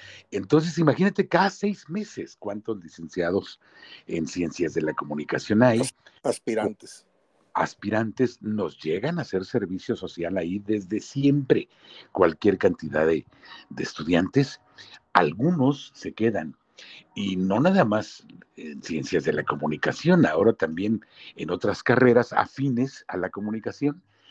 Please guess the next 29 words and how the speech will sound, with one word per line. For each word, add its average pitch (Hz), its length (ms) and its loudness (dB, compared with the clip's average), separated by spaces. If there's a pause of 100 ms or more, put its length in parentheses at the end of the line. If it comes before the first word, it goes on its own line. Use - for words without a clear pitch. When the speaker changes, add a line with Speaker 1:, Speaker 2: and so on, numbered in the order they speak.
(200)
Speaker 1:
y, 87 300 -14
y 85 240 -14
vienen 87 400 -6
a, - 160 -10 (340)
al 80 180 -4
canal 90 380 0
a 107 60 4
hacer, 85 340 -4
a - 80 -2
la 73 120 -6
radio, 98 420 0
a 98 40 4
hacer 80 220 -8
su - 140 -10
servicio - 480 -10
social. - 520 -8 (880)
Y 127 260 2
sí, 123 460 4
ya 120 400 6
a 87 140 -2
estas 95 300 -10
alturas, 92 400 -10
pues, - 340 -18 (240)
ya 80 140 -10
tienes 78 420 -16
un, 73 300 -18
un 76 320 -16
nombre, 92 340 -6
un 82 300 -10